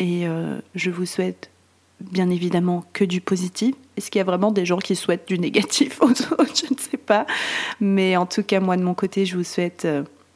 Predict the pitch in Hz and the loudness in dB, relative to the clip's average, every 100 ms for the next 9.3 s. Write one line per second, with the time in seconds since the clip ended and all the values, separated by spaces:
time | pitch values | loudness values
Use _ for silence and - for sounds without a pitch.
0 | _ _ _ _ _ - _ _ - 185 | _ _ _ _ _ -20 _ _ -2 2
1 | 185 185 180 180 180 185 190 185 - 175 | 4 4 2 0 0 2 2 0 -2 0
2 | 185 180 170 185 - - 196 185 180 175 | 2 0 0 -4 -4 -4 -2 0 0 0
3 | 170 165 175 170 165 - - 170 170 165 | -2 -2 -2 0 -4 -2 -2 0 2 0
4 | - 170 175 160 156 165 - - - - | -4 -4 -2 0 -2 -4 -10 -20 -10 -2
5 | 185 - 180 - 190 185 - 180 180 180 | -2 -2 -4 0 2 0 -4 -2 0 2
6 | 180 - 185 170 180 175 185 175 170 - | 0 -2 -6 -2 -2 0 2 2 -2 -4
7 | - 180 - 175 175 175 175 160 - 170 | -4 -2 0 0 0 0 -2 -2 -2 -4
8 | 160 175 165 - 170 - 185 170 165 160 | -2 -4 -4 -4 -8 -6 -6 -2 0 0
9 | 165 165 196 | -2 -2 -4